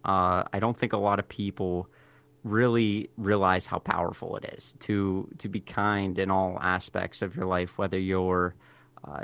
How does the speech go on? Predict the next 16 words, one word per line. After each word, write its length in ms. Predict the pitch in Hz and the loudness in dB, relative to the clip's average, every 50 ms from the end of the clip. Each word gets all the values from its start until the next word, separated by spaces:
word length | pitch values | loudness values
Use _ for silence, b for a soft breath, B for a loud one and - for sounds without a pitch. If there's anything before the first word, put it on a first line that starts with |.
| - | -10
trying 180 | - - 113 110 | -4 -2 0 0
to 80 | 110 107 | 0 -2
teach 320 | - - - 104 - - | -4 -8 -8 -6 -6 -4
somebody 320 | - 110 104 98 98 101 | -4 -2 0 0 0 0
something 400 | 101 - 104 101 95 - 95 90 | -2 -2 -4 -4 -2 -2 -2 -4
or 40 | 92 | -4
trying 260 | - - 101 98 95 | -4 -2 -2 0 0
to 40 | 95 | 0
have 220 | 92 90 90 - - | 0 -2 -4 -4 -4
patience. 440 | - 95 92 92 - - 98 - - | -2 0 0 0 -2 -4 -8 -4 -2
It 60 | - | -2
all 100 | 110 139 | -2 -2
kinda 240 | - - 139 117 98 | 0 -2 0 0 0
wraps 380 | 92 92 92 90 95 - - | 0 0 0 0 -2 -4 -6
into 220 | 92 90 90 92 95 | -8 -6 -4 -4 0
that. 320 | 98 101 107 113 120 - | 0 2 2 2 0 -2